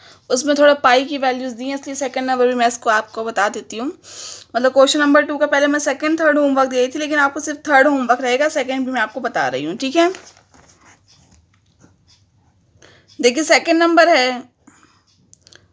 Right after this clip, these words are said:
पाई x plus y equal to nine है, ठीक है। फर्स्ट देखिए, हम क्या पुट करेंगे, x equal to zero पुट करेंगे, ठीक है।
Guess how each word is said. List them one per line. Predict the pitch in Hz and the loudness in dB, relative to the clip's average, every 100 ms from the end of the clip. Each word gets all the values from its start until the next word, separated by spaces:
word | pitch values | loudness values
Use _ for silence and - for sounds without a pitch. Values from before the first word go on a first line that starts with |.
| _ - | _ 4
पाई | 269 277 320 | 6 6 4
x | 349 349 - | -2 -4 -6
plus | 294 294 294 269 | 0 0 0 0
y | 277 294 277 | 2 2 -2
equal | 277 269 254 254 | -6 -4 -4 -4
to | 320 427 480 _ _ _ _ - | -6 -8 -8 _ _ _ _ -8
nine | 240 247 302 339 | 0 2 2 0
है, | 320 359 381 _ _ _ _ _ | 0 -4 -8 _ _ _ _ _
ठीक | - 277 | -8 0
है। | 339 349 | 2 4
फर्स्ट | 311 294 - 320 | 2 0 -2 -8
देखिए, | 302 320 | -6 -2
हम | 320 | -2
क्या | 311 294 | 0 0
पुट | 302 311 | 0 -6
करेंगे, | 311 302 302 294 320 370 370 _ _ _ _ _ _ _ _ _ _ - _ _ _ - | -2 0 0 -2 -4 -6 -10 _ _ _ _ _ _ _ _ _ _ -20 _ _ _ 2
x | 262 262 | 2 0
equal | 311 - 302 302 | -6 2 2 2
to | 302 | -2
zero | 311 294 | 2 2
पुट | 254 - | 0 -6
करेंगे, | 190 143 151 151 226 - | -6 -6 -8 -12 -16 -12
ठीक | 285 254 | -8 0
है। | 330 | 0